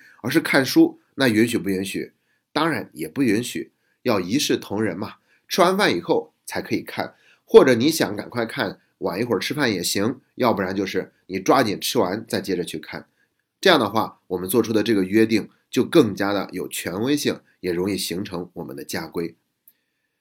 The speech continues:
第二个建议呢，就是吃饭时一定不要批评孩子，这一点很重要，因为我们的批评有可能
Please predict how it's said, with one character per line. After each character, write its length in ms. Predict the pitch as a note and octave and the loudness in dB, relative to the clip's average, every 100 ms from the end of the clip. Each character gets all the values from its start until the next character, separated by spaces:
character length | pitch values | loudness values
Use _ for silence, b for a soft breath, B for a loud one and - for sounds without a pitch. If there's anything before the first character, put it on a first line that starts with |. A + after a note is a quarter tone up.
| _ _ _ - | _ _ _ 6
第 80 | |
二 100 | A3 | 10
个 80 | F3+ | 10
建 240 | D3+ D3 C3+ | 10 8 6
议 60 | |
呢， 140 | A#2 A2 | 4 2
就 160 | A2 | 2
是 320 | G2 F#2 E2+ _ - | 0 -2 -4 _ -12
吃 200 | - G#3 | 0 0
饭 260 | G#3+ D#3 G2 | 2 0 0
时 380 | - F2+ F#2 _ | -2 -4 -4 _
一 180 | A2+ B2 | -6 -4
定 300 | - C#3+ F2+ | 2 2 2
不 80 | F#2+ | 0
要 160 | F2+ | 0
批 360 | - - - E3+ | -4 -2 2 4
评 220 | G#2 E2+ | 2 -8
孩 260 | E2 D2 C2+ | -10 -14 -12
子， 200 | - - _ _ - | -14 -16 _ _ 2
这 120 | A#2 | 4
一 40 | |
点 200 | A2 G#2 | 4 2
很 200 | G#2 F2 | -2 -6
重 180 | E2+ A#2 | -2 0
要， 300 | A#2+ G2 - b b _ _ _ _ | 0 -2 -6 b b _ _ _ _
因 160 | C3 D#3 | 6 8
为 60 | |
我 160 | F3+ B2 | 8 4
们 120 | F2+ | 2
的 80 | G#2+ | -4
批 200 | A2+ E3 | -2 -2
评 240 | A2+ F#2+ - | -2 -6 2
有 140 | A#2+ | 2
可 180 | C3 G2+ | 2 -2
能 220 | F2 G2 | -6 -8